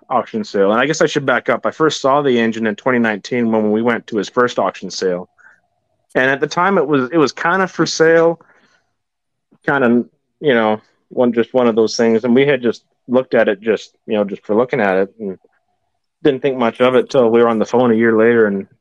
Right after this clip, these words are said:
made a deal on it, 'cause he was gonna put it into his second auction and pretty much had the deal done within two days.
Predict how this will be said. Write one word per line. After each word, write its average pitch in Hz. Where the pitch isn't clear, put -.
made 131
a 117
deal 123
on 107
it, 107
'cause 120
he 123
was 123
gonna 127
put 139
it 131
into 120
his 104
second 143
auction 104
and 101
pretty 117
much 113
had 113
the 101
deal 104
done 104
within 98
two 101
days. 98